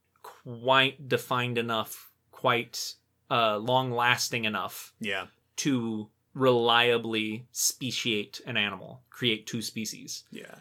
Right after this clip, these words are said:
Speaker 2: Like, it theoretically possible, but unlikely that you're gonna have the right conditions for long enough for that to develop.
Speaker 1: Yeah. So, to answer your question, yeah, maybe, kinda. <laughs>
Speaker 2: I, I would wonder if we could do it in a,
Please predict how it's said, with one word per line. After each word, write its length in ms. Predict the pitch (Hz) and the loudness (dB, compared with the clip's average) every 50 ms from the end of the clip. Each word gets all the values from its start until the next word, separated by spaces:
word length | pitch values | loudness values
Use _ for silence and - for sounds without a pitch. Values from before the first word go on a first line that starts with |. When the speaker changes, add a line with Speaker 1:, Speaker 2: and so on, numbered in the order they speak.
| _ - | _ -12
Speaker 2:
Like, 180 | - - - | -10 -6 -4
it 180 | 175 156 160 - | -4 -4 -4 -6
theoretically 560 | - - 185 185 175 170 170 160 - 143 131 | -4 -2 0 0 2 2 0 0 0 -2 -2
possible, 400 | - 131 123 120 113 - 120 110 | 0 0 -2 -2 -2 -4 -6 -4
but 220 | 107 110 104 - _ _ - | -4 -6 -8 -8 _ _ -4
unlikely 800 | 147 143 139 135 123 117 113 113 113 113 110 - 123 117 110 104 | -2 -2 0 -2 -2 0 0 0 0 0 -2 -6 -6 -6 -6 -6
that 180 | 90 110 104 - - - | -6 -8 -10 -10 -12 -16
you're 200 | 143 123 117 113 | -10 -8 -6 -6
gonna 240 | 107 120 110 107 101 - - - - | -4 -2 -2 -2 -4 -4 -6 -4 0
have 320 | 135 127 123 123 113 110 | 2 2 2 2 2 0
the 120 | 123 117 | -2 -2
right 320 | 110 104 113 110 110 120 - | 0 0 0 2 0 0 -2
conditions 920 | - - 117 110 104 107 104 - 117 107 101 101 98 - - - - - - _ _ _ _ _ _ | -6 -8 -6 -4 -4 -4 -4 -4 -6 -6 -10 -10 -10 -10 -8 -8 -10 -12 -16 _ _ _ _ _ _
for 360 | - - - - 165 156 147 | -20 -16 -4 0 2 4 4
long 360 | 139 135 131 131 135 135 135 | 4 6 6 8 8 8 6
enough 260 | 131 127 123 117 110 - | 4 2 2 0 -2 -2
for 120 | - 123 | -4 -4
that 160 | 107 104 101 - | -2 -4 -4 -4
to 60 | 110 | -8
develop. 300 | 98 95 87 95 92 117 | -12 -12 -12 -10 -8 -6
Speaker 1:
Yeah. 160 | 110 98 - - | -4 -6 -6 -6
So, 420 | - - - 156 143 143 139 139 - _ _ _ _ _ _ - | -4 0 2 4 6 6 4 2 0 _ _ _ _ _ _ -8
to 160 | - - 165 | -4 -2 0
answer 280 | 160 156 165 160 - 175 | 2 2 0 0 0 0
your 80 | 165 | 0
question, 300 | - 175 180 - - - _ _ _ _ _ _ - | 2 2 0 0 -2 -8 _ _ _ _ _ _ -16
yeah, 360 | 156 139 160 208 214 226 226 | -8 -2 2 4 6 6 6
maybe, 500 | 214 208 208 214 233 214 240 240 233 - _ _ _ _ _ _ - | 6 4 2 0 0 0 -2 -4 -6 -8 _ _ _ _ _ _ -2
kinda. 420 | - 214 226 247 247 277 285 - _ | 0 0 2 2 2 0 0 0 _
<laughs> 40 | - | 0
Speaker 2:
I, 640 | 220 - - 233 214 226 247 233 - 220 240 214 - - | 2 6 8 8 10 10 10 10 10 10 8 6 6 4
I 200 | - 151 175 190 | 4 4 4 4
would 160 | 185 185 165 151 | 2 0 0 0
wonder 360 | 139 135 127 123 123 117 110 | 0 -2 -2 -2 -2 -2 -2
if 260 | - 120 113 - - | -4 -6 -8 -8 -10
we 200 | 117 120 117 113 | -8 -6 -6 -6
could 360 | 110 - - 123 104 104 - | -6 -6 -8 -8 -8 -8 -10
do 240 | - 117 113 110 107 | -6 -6 -4 -2 0
it 200 | 110 107 98 - _ _ _ _ - | 0 0 -2 -4 _ _ _ _ -4
in 160 | 165 147 123 | -2 0 0
a, 160 | 123 113 110 | 0 0 -2